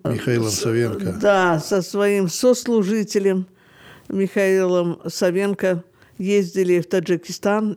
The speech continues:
Speaker 2: и Киргизию. К сожалению, он так и не рассказал, почему второй спутник его не вернулся. Я думаю, что в следующей передаче он об этом расскажет.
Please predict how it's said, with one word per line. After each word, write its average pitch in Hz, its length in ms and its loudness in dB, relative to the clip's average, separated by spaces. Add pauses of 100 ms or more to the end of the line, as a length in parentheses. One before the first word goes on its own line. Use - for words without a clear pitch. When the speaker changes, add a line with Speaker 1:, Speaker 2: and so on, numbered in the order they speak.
Speaker 2:
и 175 340 -2 (220)
Киргизию. 151 720 -2 (340)
К - 60 -6
сожалению, 311 600 2
он 302 80 2
так 311 200 2
и 311 40 0
не 294 140 2
рассказал, 277 480 0
почему 254 400 -2
второй 240 340 2
спутник 220 520 -4
его 156 240 0
не 160 180 2
вернулся. 156 560 0
Я 190 260 4
думаю, 220 340 2
что 208 220 0
в 180 80 -4
следующей 202 500 0
передаче 202 760 2 (380)
он 226 260 2
об 208 180 4
этом 214 320 4
расскажет. 175 680 0